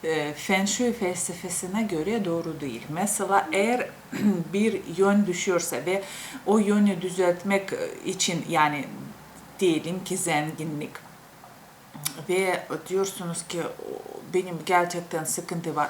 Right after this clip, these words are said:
O zaman sadece bir duvar boyayabilirsiniz re-, re-, yeşil rengine ya da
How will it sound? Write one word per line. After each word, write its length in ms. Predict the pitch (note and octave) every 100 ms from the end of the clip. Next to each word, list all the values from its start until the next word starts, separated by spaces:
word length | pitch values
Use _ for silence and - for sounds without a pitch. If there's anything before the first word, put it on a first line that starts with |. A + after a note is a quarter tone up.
| -
O 120 | B3+
zaman 360 | G#3+ G#3 B3 D4 - - -
sadece 560 | - B3 G3 G3+ F3+
bir 300 | A3 A#3+ F3
duvar 400 | D#3+ D#3 C#3+ C3 - - - - - - - D3
boyayabilirsiniz 1000 | D#3 D3 C#3+ D3 C#3 C3+ - B2 B2 -
re-, 200 | D3 D3 C#3
re-, 280 | D#3+ D#3+ D#3+
yeşil 340 | E3 - D#3 D3
rengine 580 | D3 C#3 C#3 C#3 C3 D#3
ya 220 | E3+ E3
da 140 | E3+